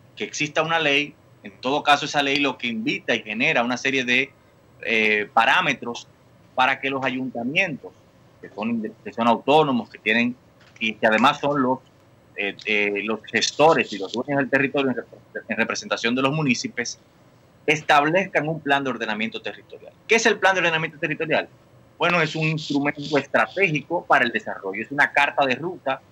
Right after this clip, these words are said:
de cómo nosotros queremos, eh, gestionar nuestra ciudad. Y,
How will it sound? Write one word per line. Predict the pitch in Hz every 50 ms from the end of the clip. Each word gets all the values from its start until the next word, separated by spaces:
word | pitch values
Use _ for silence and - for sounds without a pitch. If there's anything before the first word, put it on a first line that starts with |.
| _ _ -
de | - 117
cómo | - - 147 156 156 147
nosotros | 139 131 147 127 151 147 147
queremos, | 147 135 135 135 127 131 131 139 - - - - - - - - - - - -
eh, | - 120 110
gestionar | 120 127 120 - - 123 117 123 131 135
nuestra | 139 123 - - 110
ciudad. | - - 82 - - - - - - - - - - - - - _ _ _ _ -
Y, | - 190 196 196 208 220